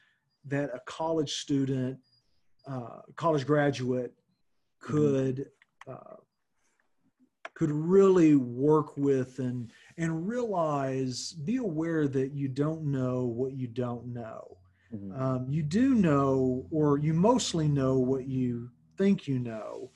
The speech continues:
Speaker 2: Mm-hmm.
Speaker 1: but be aware that, that you are the low person on the totem pole. And there's nothing wrong with that. It's a launch pad.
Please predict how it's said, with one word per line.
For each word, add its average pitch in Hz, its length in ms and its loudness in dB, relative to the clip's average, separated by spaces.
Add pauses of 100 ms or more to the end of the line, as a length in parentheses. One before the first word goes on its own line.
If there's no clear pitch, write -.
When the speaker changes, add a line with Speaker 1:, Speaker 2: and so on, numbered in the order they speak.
Speaker 2:
Mm-hmm. 101 220 -8 (160)
Speaker 1:
but 165 600 2
be 247 180 2
aware 190 800 -2
that, 143 420 -2 (920)
that 185 160 -2
you 202 240 2
are 233 200 2
the 165 100 -2
low 120 260 -2
person 123 480 -10
on 120 100 -10
the 117 80 -12
totem 120 440 -8
pole. - 340 -18 (400)
And 196 120 4
there's 202 180 4
nothing 208 480 0
wrong 143 440 0
with 120 220 -8
that. 113 200 -14
It's 147 160 -10
a 151 60 -2
launch 143 560 -4
pad. - 480 -14